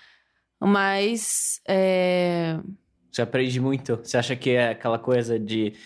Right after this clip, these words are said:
Speaker 2: "Putz, esse um mês aqui parece que foi como seis"?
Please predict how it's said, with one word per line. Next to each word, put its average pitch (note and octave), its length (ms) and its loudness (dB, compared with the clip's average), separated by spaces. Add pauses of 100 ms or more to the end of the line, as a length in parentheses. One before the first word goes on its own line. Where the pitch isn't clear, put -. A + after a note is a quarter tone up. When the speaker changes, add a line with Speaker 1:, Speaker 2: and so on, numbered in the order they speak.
(320)
Speaker 2:
"Putz, A#2 220 -2
esse G#2+ 640 2
um A2+ 140 2
mês A2+ 400 4
aqui G#2+ 520 -2
parece F#2+ 840 -4
que - 180 -16
foi F#2 600 -2
como F#2 260 -6
seis"? - 600 -6